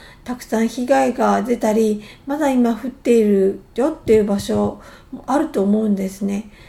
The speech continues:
で、あの、うん、なんか口先だけしか言えないんだけど、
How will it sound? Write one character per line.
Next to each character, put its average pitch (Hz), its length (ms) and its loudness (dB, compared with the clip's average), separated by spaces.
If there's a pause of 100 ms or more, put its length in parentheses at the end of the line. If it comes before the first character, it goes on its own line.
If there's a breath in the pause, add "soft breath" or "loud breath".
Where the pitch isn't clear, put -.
(560 loud breath)
で、 247 260 -10 (520 soft breath)
あ 220 180 -4
の、 208 560 0 (3000)
う 240 80 -4
ん、 226 640 0 (880)
な 226 140 2
ん - 20 -6
か 220 160 -8
口 - 340 -14
先 320 360 -2
だ 311 140 2
け 320 140 0
し - 100 -8
か - 140 -2
言 226 280 4
え 240 40 4
な 240 140 2
い 247 80 2
ん 240 160 0
だ 220 140 -2
け 220 120 0
ど、 202 300 0